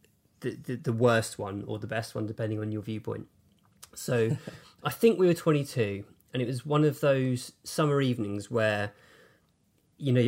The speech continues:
everyone's been away to uni and you're getting back together as mates and you're kind of recounting old times. And so this was in Hemel Hempstead, where I grew up, and there was a nightclub there called Visage, which was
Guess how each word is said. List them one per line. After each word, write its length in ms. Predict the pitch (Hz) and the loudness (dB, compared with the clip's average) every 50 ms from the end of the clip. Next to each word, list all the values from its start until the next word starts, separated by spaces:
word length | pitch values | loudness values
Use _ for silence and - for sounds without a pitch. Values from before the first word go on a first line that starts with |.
| - | 4
everyone's 300 | - 165 160 165 160 131 | 4 4 6 6 4 4
been 120 | - 160 139 | 6 4 6
away 200 | 127 131 131 127 | 6 6 4 4
to 140 | - 127 | 2 0
uni 420 | 113 113 117 113 107 110 110 107 107 | 2 4 4 4 4 4 2 2 2
and 160 | 107 107 104 | 0 0 -2
you're 120 | 110 110 113 | -2 -4 -2
getting 240 | - 143 117 123 123 | -2 -2 -2 0 -2
back 160 | 131 - - | -4 -4 -6
together 360 | - - 127 113 104 107 101 | -4 -2 -2 0 0 -2 -4
as 160 | 104 98 - | -6 -4 -4
mates 360 | 120 107 104 104 - 143 - | -2 -2 -2 -2 -4 -8 -8
and 160 | 117 104 101 101 | -8 -8 -6 -6
you're 260 | 104 101 101 101 104 | -6 -4 -4 -6 -8
kind 200 | - - 113 104 | -8 -8 -8 -6
of 240 | 101 104 - - - _ _ _ _ _ _ _ _ _ _ _ _ _ _ _ _ _ | -6 -8 -12 -16 -20 _ _ _ _ _ _ _ _ _ _ _ _ _ _ _ _ _
recounting 480 | - - - 156 135 131 127 - 135 120 | -12 -4 -2 0 2 2 0 2 2 2
old 160 | 110 113 113 | 2 2 0
times. 500 | - 135 117 107 107 107 104 113 117 - - | 0 0 2 2 2 0 -2 -4 -6 -6 -4
And 380 | 135 123 123 120 120 120 - - - - - - - - _ _ _ - | 0 2 2 2 2 0 -2 -6 -10 -16 -20 -20 -20 -20 _ _ _ -6
so 140 | - - 131 | -4 -2 0
this 140 | 143 147 | 0 0
was 100 | - 143 | -2 -2
in 120 | 139 131 123 | 0 0 2
Hemel 200 | 135 127 113 107 | 2 2 2 2
Hempstead, 420 | 120 110 107 - - 113 113 113 | 2 0 -2 -4 -4 -4 -2 -2
where 140 | 113 110 104 | 0 -2 -2
I 40 | 104 | -2
grew 240 | 101 123 113 107 104 | 0 0 0 0 0
up, 220 | 101 101 - - - - _ _ _ _ | -2 -4 -8 -14 -20 -20 _ _ _ _
and 140 | 120 117 113 | -2 0 2
there 80 | 110 117 | 2 2
was 140 | 113 110 123 | 2 2 2
a 140 | 120 113 | 0 0
nightclub 580 | 110 120 123 131 127 120 - - 120 110 - - | 2 2 2 2 2 0 -2 -2 -4 -4 -2 -2
there 240 | - 107 104 104 104 | -2 -2 0 -2 -4
called 240 | - 113 107 101 104 | -4 -6 -8 -8 -6
Visage, 540 | 113 107 98 113 104 101 98 101 95 - | -8 -6 -4 -2 -2 -2 -4 -6 -8 -8
which 160 | - 113 - - | -12 -12 -12 -10
was 200 | 107 - - | -12 -12 -12